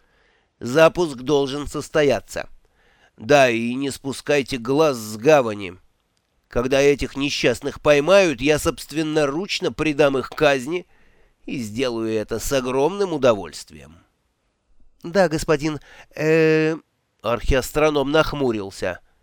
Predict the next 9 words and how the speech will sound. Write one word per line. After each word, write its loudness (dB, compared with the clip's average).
«Ты -4
что-то -4
еще -6
хочешь -10
сказать, -6
раб?» -8
Распорядитель -6
запуска -2
сглотнул. -4